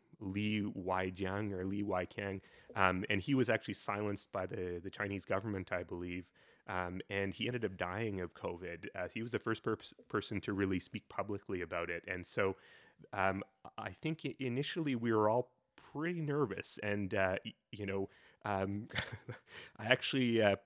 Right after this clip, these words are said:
put together my will for the <laughs> first time, uh, during that phase, and I know a lot of other doctors did, 'cause we, you know, you really didn't know. And what became, uh, apparent to us was that we weren't prepared for this either. We,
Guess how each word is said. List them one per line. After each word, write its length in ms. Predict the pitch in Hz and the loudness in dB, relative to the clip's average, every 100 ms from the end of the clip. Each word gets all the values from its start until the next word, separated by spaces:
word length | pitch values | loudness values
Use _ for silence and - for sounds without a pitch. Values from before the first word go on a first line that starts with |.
| - | -10
put 160 | - 135 | -4 0
together 300 | 113 120 123 | 4 4 6
my 180 | 113 101 | 6 8
will 300 | 107 135 151 | 12 12 12
for 180 | - | 6
the 100 | 107 | 2
<laughs> 140 | - - | 2 6
first 260 | 170 - | 8 8
time, 380 | - 147 107 113 - - - - | 4 4 4 4 0 -8 -10 2
uh, 280 | 117 104 101 | 6 8 8
during 340 | 113 113 104 107 | 8 10 10 10
that 220 | 95 - | 8 6
phase, 380 | - 98 101 104 | 4 4 6 4
and 100 | 104 | 2
I 80 | |
know 240 | 107 113 113 | 4 6 6
a 20 | |
lot 240 | 107 104 | 8 8
of 100 | 107 | 8
other 300 | 104 101 104 | 6 6 4
doctors 560 | 98 107 101 - 110 95 | 4 0 0 -2 -6 -4
did, 160 | 170 180 | -2 -2
'cause 160 | 139 | -2
we, 120 | 139 - | -2 0
you 120 | 127 | 2
know, 100 | 120 | 2
you 180 | 120 113 | 2 0
really 240 | 139 156 | 2 0
didn't 320 | 127 120 117 | 0 -2 -2
know. 440 | 110 120 107 90 90 | 0 2 2 -2 -4
And 260 | 107 110 104 - - - | 2 2 2 -4 -20 -2
what 220 | 123 127 | 4 6
became, 580 | 127 120 - 127 123 117 - _ _ - | 4 -4 -2 0 0 -2 -6 _ _ -2
uh, 600 | 107 101 98 95 95 98 - | 2 4 4 0 -2 -6 -10
apparent 360 | - 185 190 | -6 -4 -4
to 160 | - 117 | 0 6
us 280 | 120 - - | 6 6 -4
was 260 | 110 107 98 | 2 2 4
that 220 | 110 107 | 0 0
we 120 | 110 | 0
weren't 220 | 113 151 | 0 0
prepared 520 | - - - 131 139 123 | -4 -12 -4 0 0 0
for 140 | 104 | -2
this 240 | 92 98 - | 0 -4 -2
either. 420 | 123 117 90 82 - - - - | -4 -2 -4 -6 -12 -20 -20 -8
We, 360 | 113 107 107 | -2 0 -2